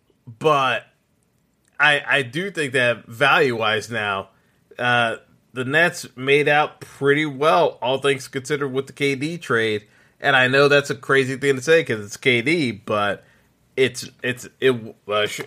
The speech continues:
I, I think Sean Marks deserves, uh, a little bit more credit than he's probably been given, given the hand he got dealt by Kyrie,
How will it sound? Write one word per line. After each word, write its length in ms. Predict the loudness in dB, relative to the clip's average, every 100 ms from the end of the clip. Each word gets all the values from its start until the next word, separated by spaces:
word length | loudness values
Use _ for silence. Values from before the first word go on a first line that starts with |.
| -6
I, 460 | 0 2 2 0
I 120 | -2 -2
think 180 | -2
Sean 240 | 0 0 2
Marks 320 | 4 2 0
deserves, 760 | -16 -10 -4 0 2 2 0 0
uh, 280 | 2 0 -2 _ _ _
a 100 | -2
little 240 | 2 4
bit 220 | 4 2
more 220 | 2 2
credit 320 | 2 2 2 2
than 100 | -2
he's 240 | -2 -6
probably 380 | 0 2 4 4
been 220 | 2 -2
given, 760 | -2 0 0 0 -4 -8 -18 -16
given 260 | -4 -2 0
the 120 | -4
hand 300 | 0 2 2
he 120 | 0
got 260 | 0 0 0
dealt 220 | 0 0
by 140 | 0 -2
Kyrie, 640 | 0 0 0 -4 -4 -8